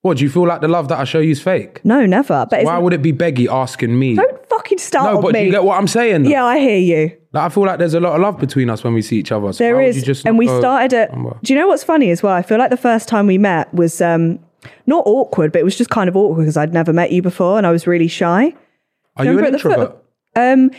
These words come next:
Speaker 2: until I know someone, yeah. Do you have any friends that like, like, stick thin, grasshopper looking women?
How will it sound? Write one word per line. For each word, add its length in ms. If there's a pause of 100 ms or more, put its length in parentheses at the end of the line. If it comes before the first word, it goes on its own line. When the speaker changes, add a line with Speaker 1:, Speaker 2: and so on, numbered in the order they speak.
Speaker 2:
until 240
I 60
know 240
someone, 360
yeah. 340 (120)
Do 100
you 60
have 140
any 120
friends 340
that 120
like, 400 (140)
like, 200
stick 520
thin, 840
grasshopper 680
looking 400
women? 640